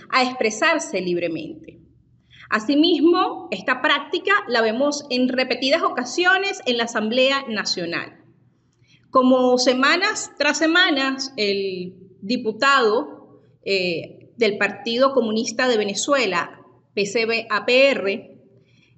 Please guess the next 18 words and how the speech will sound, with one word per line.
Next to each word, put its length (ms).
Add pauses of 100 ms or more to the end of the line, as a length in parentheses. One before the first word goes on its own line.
eh, 340
Oscar 340
Figuera, 680 (160)
es 460
increpado 960 (280)
y, 520
e 100
invisibilizado 1000
por 140
el 60
presidente 800
de 80
la 80
Asamblea 520
Nacional, 800 (260)
esta 260
semana 500
pasada 460